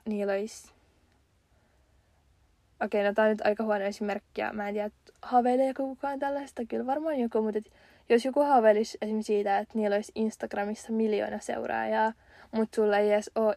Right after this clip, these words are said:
I G-tiliä, tai et sulla ei oo edes sellaista I G-tiliä, mihin sä voisit saada miljoona seuraajaa, niin miten sä ajattelet, että yhtenä aamuna sä vaan heräisit sen kanssa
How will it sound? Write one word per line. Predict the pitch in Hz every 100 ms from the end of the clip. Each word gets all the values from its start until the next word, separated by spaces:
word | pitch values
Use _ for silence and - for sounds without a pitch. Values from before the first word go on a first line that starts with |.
| -
I | 202
G-tiliä, | 214 208 208 214 214 - 226 - _ _ _ _
tai | - 196
et | 202 -
sulla | 208
ei | 202 202
oo |
edes | 196 202
sellaista | 208 208 -
I | 208
G-tiliä, | 196 196 202 208
mihin | 208
sä | 208
voisit | 202 220
saada | 214 196
miljoona | 202 202 202 214
seuraajaa, | 214 - 214 214 214 - - - - -
niin | 214 208
miten | 220 214 208
sä | 214
ajattelet, | 202 208 208 - 214 -
että | 208 - _ _ _ -
yhtenä | 220 - 208
aamuna | 208 202 202
sä | 208 208
vaan | 208
heräisit | 202 220 214 214 220 -
sen | 226 214
kanssa | - 226 - -